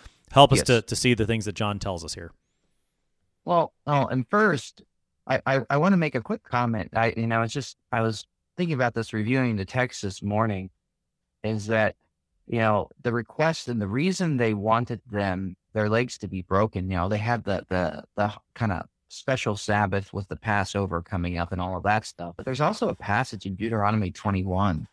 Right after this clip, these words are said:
Speaker 2: and it says, "If a man's committed a crime punishable by death, and he's put to death, and you hang him on a tree, his body shall not remain all night on the tree, but you shall bury him the same day.
Speaker 1: Hmm.
Speaker 2: For a man hanged, a hanged man is cursed by God,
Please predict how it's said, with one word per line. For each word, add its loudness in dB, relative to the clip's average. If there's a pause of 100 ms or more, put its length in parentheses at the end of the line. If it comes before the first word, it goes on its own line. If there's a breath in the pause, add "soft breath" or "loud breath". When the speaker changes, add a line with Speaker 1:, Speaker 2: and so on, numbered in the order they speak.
(420)
Speaker 2:
and -2
it -2
says, -2
"If -6
a 0
man's 2
committed -2
a -4
crime 0
punishable -4
by 0
death, 0 (100)
and -10
he's -14
put -2
to -4
death, -6 (460)
and 0
you -2
hang -2
him 2
on 4
a -4
tree, -2 (540)
his -2
body 2
shall -4
not 2
remain 0
all 2
night 2
on -2
the -4
tree, -4
but -4
you -6
shall -2
bury 2
him 2
the -2
same -4
day. 0 (260)
Speaker 1:
Hmm. -16
Speaker 2:
For -2
a 0
man 2
hanged, -2 (600)
a 0
hanged 0
man -4
is -6
cursed -4
by 0
God, -2